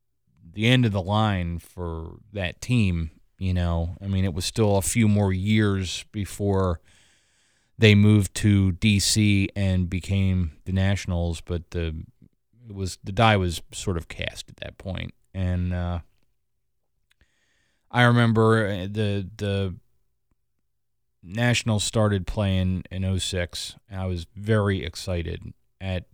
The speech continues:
at the time, I was living in Frederick, Maryland, and I knew that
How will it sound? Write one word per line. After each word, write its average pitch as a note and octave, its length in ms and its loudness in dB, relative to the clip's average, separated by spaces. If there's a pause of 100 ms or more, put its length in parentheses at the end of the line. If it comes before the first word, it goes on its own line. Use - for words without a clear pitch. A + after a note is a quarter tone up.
at F#2 140 -12
the G#2+ 80 -8
time, D3+ 420 0
I G2 140 0
was F#2+ 360 -4
living G#2 400 -4
in F#2 380 -8
Frederick, G2 560 0
Maryland, E2+ 520 -2 (180)
and F2 500 -4 (2500)
I A#2+ 120 2
knew C3+ 400 8
that A2 380 4